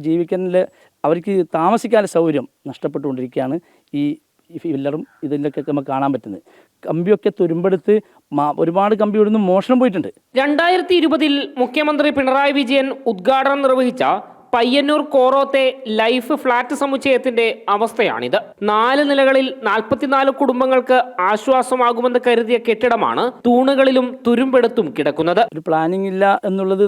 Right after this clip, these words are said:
Speaker 1: നമ്മൾക്ക് കണ്ടാൽ തന്നെ മനസ്സിലാക്കാൻ പറ്റും. ഒരു പ്ലാനിങ്ങോട് കൂടിയല്ല ഇത് ചെയ്തിട്ടുള്ളത്. ഇതിങ്ങനെ ചെയ്തു, അതവിടെ വെച്ചു, അത് അതിൻ്റെ പാട്ടിനത് പോയി. ഈ നഷ്ടം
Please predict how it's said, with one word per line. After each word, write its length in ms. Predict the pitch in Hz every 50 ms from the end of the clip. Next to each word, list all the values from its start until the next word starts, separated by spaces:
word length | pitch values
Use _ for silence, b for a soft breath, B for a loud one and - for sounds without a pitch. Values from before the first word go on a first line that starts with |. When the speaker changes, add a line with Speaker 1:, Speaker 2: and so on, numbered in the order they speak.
| 190
Speaker 1:
നമ്മൾക്ക് 280 | 185 180 196 196 185 190 190 180
കണ്ടാൽ 260 | 165 165 175 185 175 -
തന്നെ 160 | 190 190 202 190
മനസ്സിലാക്കാൻ 400 | 170 143 - 170 160 147 151 143 131
പറ്റും. 160 | 117 - - - _ 170
ഒരു 80 | 175 190 185
പ്ലാനിങ്ങോട് 500 | 180 165 165 170 175 180 185 185 180 190 175
കൂടിയല്ല 460 | 175 160 170 156 135 131 139 156 190 - - _ 160
ഇത് 60 | 147 139 -
ചെയ്തിട്ടുള്ളത്. 420 | 147 135 127 123 123 117 113 107 - b b b b b b - 147
ഇതിങ്ങനെ 320 | 170 214 226 240 240 240 - -
ചെയ്തു, 300 | 214 214 214 180 220 220 233 - - _ _ _ _ _ - 185
അതവിടെ 260 | 208 208 202 214 190 185
വെച്ചു, 260 | 170 - - 214 214 226 277 - _ _ _ _ _
അത് 140 | - 190 196 185 - - - -
അതിൻ്റെ 240 | 175 190 180 190 175 175
പാട്ടിനത് 300 | 165 156 160 175 156 151 131 127
പോയി. 120 | 127 123 - b b b b b b 202
ഈ 40 | 247 262 247 214
നഷ്ടം 300 | 185 - - 240 220